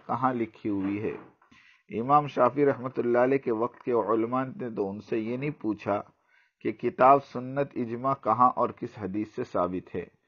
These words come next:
बल्कि सब ने उसे कबूल भी किया और मुत्तफ़िक़ा तौर पर दीन और इस्लाम की असल करार दिया,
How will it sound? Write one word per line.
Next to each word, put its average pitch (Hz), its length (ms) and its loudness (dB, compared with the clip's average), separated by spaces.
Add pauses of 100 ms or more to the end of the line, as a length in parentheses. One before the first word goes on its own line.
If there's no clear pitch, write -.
(320)
बल्कि 120 420 0
सब 135 280 0
ने 147 140 -2
उसे 143 240 2
कबूल 127 440 0
भी 135 160 0
किया 131 300 2
और 131 160 2
मुत्तफ़िक़ा 117 760 -4
तौर 107 340 2
पर 247 300 -6
दीन 113 280 -8
और 110 120 -4
इस्लाम 104 500 -6
की 113 180 -8
असल 95 340 -4
करार 98 400 2
दिया, 80 280 -6